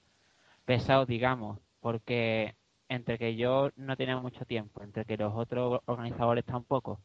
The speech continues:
y los usuarios apenas ya empezaron a interesarse, pues al final acabó todo en el olvido, digamos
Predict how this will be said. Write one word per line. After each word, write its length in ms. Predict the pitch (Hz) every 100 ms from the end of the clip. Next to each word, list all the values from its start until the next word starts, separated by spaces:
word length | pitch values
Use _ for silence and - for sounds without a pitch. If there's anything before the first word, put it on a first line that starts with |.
| _
y 80 | -
los 200 | 113 104
usuarios 320 | - 104 113 120
apenas 420 | 117 120 120 117
ya 240 | 120 117
empezaron 460 | 117 117 120 117 117
a 40 |
interesarse, 580 | 117 117 117 123 117 - _ _ _ _ _
pues 460 | 123 120 113 104 101 - - -
al 140 | 110
final 220 | 110 110 113
acabó 260 | 117 117
todo 200 | 113 120
en 80 | 120
el 80 | 117
olvido, 340 | 104 110 107
digamos 460 | 98 101 110 104